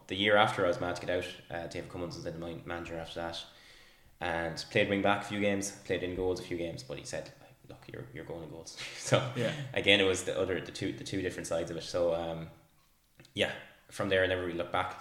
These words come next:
Speaker 1: Um, I've been in goals since. Um, I got, I mean, you've grown, you've grown to like it. Um,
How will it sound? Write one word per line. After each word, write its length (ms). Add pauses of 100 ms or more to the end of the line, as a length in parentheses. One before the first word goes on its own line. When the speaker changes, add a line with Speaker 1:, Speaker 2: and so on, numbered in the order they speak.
(180)
Speaker 1:
Um, 640
I've 60
been 100
in 60
goals 240
since. 400 (1160)
Um, 400 (600)
I 80
got, 300
I 100
mean, 100
you've 120
grown, 280
you've 120
grown 160
to 80
like 160
it. 160 (180)
Um, 300